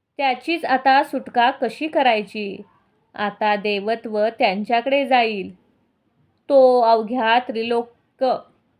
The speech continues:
नकोसे करून टाकेल." शंकर म्हणाले,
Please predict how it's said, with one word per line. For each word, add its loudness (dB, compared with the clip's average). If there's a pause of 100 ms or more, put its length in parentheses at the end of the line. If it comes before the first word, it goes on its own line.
(340)
नकोसे 0
करून -2
टाकेल." -6 (760)
शंकर -4
म्हणाले, -2